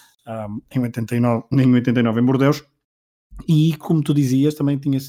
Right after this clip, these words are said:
também foi um piloto que se destacou muito por também competir noutras, eh, noutras, eh, competições, ah, noutras, noutras provas. Ele que teve um impacto grande na, nas provas de motorizadas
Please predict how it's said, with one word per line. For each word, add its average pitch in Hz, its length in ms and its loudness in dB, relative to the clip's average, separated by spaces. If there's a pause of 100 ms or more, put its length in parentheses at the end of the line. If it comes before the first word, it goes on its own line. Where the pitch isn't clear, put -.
também 135 160 -4
foi 135 140 -2
um 131 60 -2
piloto 127 320 -6
que - 80 -18
se - 180 -14
destacou 120 360 -6
muito 120 600 -4 (360)
por 117 200 -6
também 113 260 -6
competir 113 480 -8
noutras, 110 680 -8
eh, 104 240 -10
noutras, 107 580 -10
eh, 101 260 -14
competições, 143 880 -2 (400)
ah, 104 200 -8
noutras, 104 840 -10
noutras 107 400 -10
provas. 127 420 -2
Ele 110 140 -2
que - 260 -20
teve 110 260 -6
um 110 180 -2
impacto 110 440 -8
grande 107 480 -4 (340)
na, 104 600 -6
nas 104 560 -8
provas 104 680 -6
de 104 140 -8
motorizadas 107 1120 -6